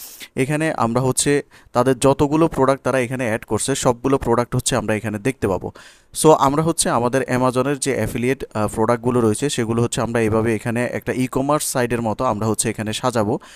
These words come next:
এবং কেউ যদি এই, আহ, যে প্রোডাক্টগুলো রয়েছে এগুলোর উপর যদি ক্লিক করে, তাহলে এখানে দেখুন view on website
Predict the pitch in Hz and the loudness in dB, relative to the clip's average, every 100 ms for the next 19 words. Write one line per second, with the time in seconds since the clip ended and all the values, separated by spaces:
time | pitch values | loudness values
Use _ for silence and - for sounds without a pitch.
0 | - - 107 117 113 139 147 156 175 170 | -12 0 0 0 2 2 2 0 -2 -2
1 | 120 113 117 120 - - 104 101 101 101 | -2 0 0 -4 -8 -4 0 0 0 -2
2 | 110 - 117 131 139 117 110 123 110 117 | -4 0 0 0 2 2 2 0 0 0
3 | 120 131 120 127 123 139 170 - 104 143 | 0 -2 -2 -4 -4 -4 -2 0 0 -2
4 | - - _ 120 131 135 127 135 123 117 | -6 -20 _ 2 2 2 0 -2 -2 -2
5 | 131 98 113 127 147 - 123 139 - 113 | -4 -2 0 4 4 2 0 0 2 0
6 | 113 - | 2 -2